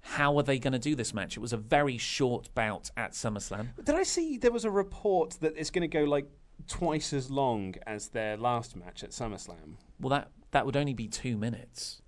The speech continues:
Speaker 2: Oh, was it a short match? Was
Speaker 1: Yeah,
Speaker 2: it?
Speaker 1: it was a squash.
Speaker 2: Oh, right. Crikey.
Speaker 1: Yeah, it was, it was, well, it was Bliss stalling on the outside. As soon as she gets in, hip toss, armbar, tap.
Speaker 2: God, that must have been really disappointing for you watching then when we, uh, <laughs> that was what our predictions came
Speaker 1: Yeah.
Speaker 2: down to.
Speaker 1: Yeah.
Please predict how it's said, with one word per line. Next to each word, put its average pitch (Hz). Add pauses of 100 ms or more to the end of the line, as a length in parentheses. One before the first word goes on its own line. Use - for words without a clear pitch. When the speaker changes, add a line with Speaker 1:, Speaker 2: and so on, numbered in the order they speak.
(120)
Speaker 2:
Oh, 160
was 160
it 165
a -
short 143
match? 139
Was 131
Speaker 1:
Yeah, 143
Speaker 2:
it? -
Speaker 1:
it 127
was 107
a 95
squash. -
Speaker 2:
Oh, 151
right. 120
Crikey. 131
Speaker 1:
Yeah, 127
it 113
was, 117
it 151
was, 143
well, 160 (200)
it -
was 170
Bliss 226
stalling 156
on 113
the 107
outside. 98 (160)
As -
soon 160
as 117
she -
gets -
in, 95 (340)
hip -
toss, - (200)
armbar, 87
tap. -
Speaker 2:
God, 120
that 120
must 139
have 101
been 98
really 117
disappointing 104
for 107
you 101
watching 101
then 98
when 98
we, 104
uh, 107
<laughs> -
that 226
was 180
what 180
our 147
predictions 151
came 135
Speaker 1:
Yeah. 139
Speaker 2:
down 147
to. 104
Speaker 1:
Yeah. 80